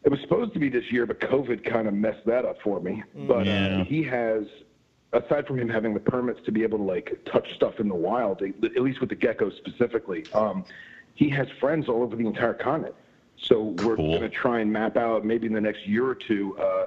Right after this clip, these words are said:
Speaker 1: he has G P S coordinates of where everything is. So do,
Speaker 3: Yeah.
Speaker 1: like, a three-week thing, tour the continent, catch, see as many snakes as we can, see as many geckos as we can, and just do it up,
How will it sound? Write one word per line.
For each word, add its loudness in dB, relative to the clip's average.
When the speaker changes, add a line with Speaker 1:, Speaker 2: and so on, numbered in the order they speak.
Speaker 1:
he 0
has 0
G -2
P -4
S -4
coordinates -2
of -2
where 2
everything -2
is. 0
So 2
do, 4
Speaker 3:
Yeah. 2
Speaker 1:
like, -2
a -2
three-week -2
thing, 0
tour 2
the -2
continent, -2
catch, 2
see 4
as -4
many 0
snakes -2
as -6
we 0
can, 0
see 4
as -2
many 2
geckos 0
as -4
we 0
can, 0
and -2
just -4
do 2
it -2
up, -2